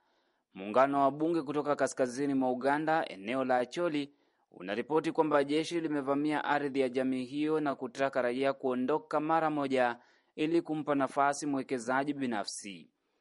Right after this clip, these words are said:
Wakazi elfu sitini nao wameambiwa kuondoka makwao kwa lazima katika wilaya ya Mubende, nao kumpisha mwekezaji binafsi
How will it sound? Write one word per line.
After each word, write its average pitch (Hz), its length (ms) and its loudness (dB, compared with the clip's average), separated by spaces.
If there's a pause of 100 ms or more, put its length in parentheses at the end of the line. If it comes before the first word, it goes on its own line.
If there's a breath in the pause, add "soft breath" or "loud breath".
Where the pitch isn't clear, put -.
(120)
Wakazi 151 600 2
elfu 135 260 0
sitini 131 520 -4
nao 135 320 2
wameambiwa 127 560 2
kuondoka 123 560 -2
makwao 127 500 2
kwa 139 140 0
lazima 117 520 -2
katika 120 300 -2
wilaya 123 280 2
ya 117 120 2
Mubende, 113 760 0 (400 soft breath)
nao 123 500 0
kumpisha 151 680 -4
mwekezaji 139 680 -2
binafsi 139 800 -4